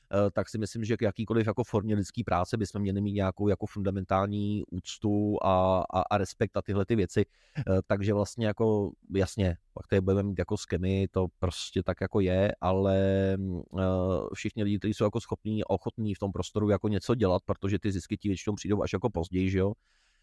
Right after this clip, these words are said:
Děláš nějaký projekt a doufáš, že ten token možná bude mít někdy nějakou hodnotu nebo že se chytí nějaký vícíčko.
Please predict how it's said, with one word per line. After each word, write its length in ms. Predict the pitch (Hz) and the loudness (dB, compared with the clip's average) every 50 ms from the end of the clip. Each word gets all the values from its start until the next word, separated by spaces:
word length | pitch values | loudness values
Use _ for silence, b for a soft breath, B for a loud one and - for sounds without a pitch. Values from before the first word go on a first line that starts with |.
| _ _ _ _ - | _ _ _ _ 0
Děláš 300 | 101 104 98 95 92 - | 2 4 4 4 2 2
nějaký 260 | 101 95 95 120 110 | -2 0 0 0 -2
projekt 360 | - 98 98 98 98 - - | 0 0 0 0 0 2 0
a 40 | 101 | 0
doufáš, 400 | 107 90 87 - - 95 95 101 | 0 0 -2 0 0 2 2 2
že 80 | 98 | 0
ten 160 | 87 - 98 98 | -2 -4 -4 -4
token 260 | 95 92 - 101 95 | -4 -2 -2 -2 0
možná 260 | 92 92 104 101 101 | 0 0 0 0 0
bude 180 | 98 98 98 98 | 2 2 2 2
mít 100 | 104 101 | 2 0
někdy 200 | 95 98 95 98 | 0 2 2 2
nějakou 320 | 98 92 95 - 110 107 | 2 2 2 2 0 0
hodnotu 360 | 95 92 95 98 92 - 104 | 0 0 -2 -2 -2 -2 -2
nebo 180 | 101 104 90 92 | -2 0 0 0
že 100 | 92 85 | -2 -2
se 120 | - 104 | -4 -4
chytí 220 | - 101 - _ 110 | -6 -6 -8 _ -2
nějaký 280 | 101 92 95 - 123 | 0 0 0 0 0
vícíčko. 460 | 117 101 90 - 95 90 - - 110 | -2 -2 -2 -4 -8 -10 -2 -2 -2